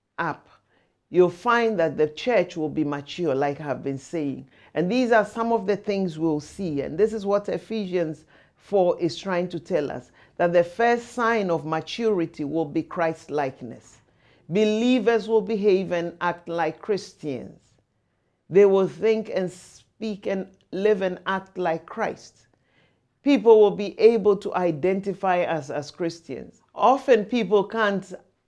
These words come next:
identify us. We dance like they do. We sing like they do.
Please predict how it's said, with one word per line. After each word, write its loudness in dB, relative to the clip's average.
identify 2
us. -6
We 4
dance 2
like 0
they 0
do. -4
We 4
sing -2
like 0
they 2
do. -4